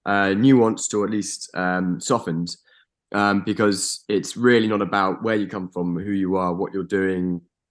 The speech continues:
uh, outside of that place of movement or outside of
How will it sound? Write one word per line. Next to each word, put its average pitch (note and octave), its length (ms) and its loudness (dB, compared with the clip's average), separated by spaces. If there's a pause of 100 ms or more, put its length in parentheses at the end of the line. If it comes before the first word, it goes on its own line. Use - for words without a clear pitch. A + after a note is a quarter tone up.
(160)
uh, F#2 160 0
outside G2+ 540 0
of F2 180 -2 (160)
that F2 200 -6 (560)
place G2 220 -2
of F#2 80 -8
movement G2 460 0
or F2+ 160 -2
outside F#2+ 480 -2
of E2+ 120 -8